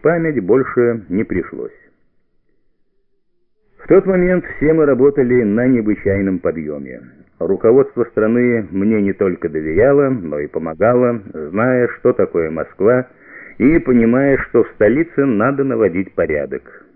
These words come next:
Были сменены руководители управления внутренних дел,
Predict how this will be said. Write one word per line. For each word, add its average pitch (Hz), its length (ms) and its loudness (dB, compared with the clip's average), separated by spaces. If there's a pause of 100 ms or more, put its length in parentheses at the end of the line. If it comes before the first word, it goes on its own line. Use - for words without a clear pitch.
(320)
Были 147 460 2
сменены 127 540 2
руководители 110 680 0
управления 98 760 0
внутренних 85 720 -6
дел, 113 340 2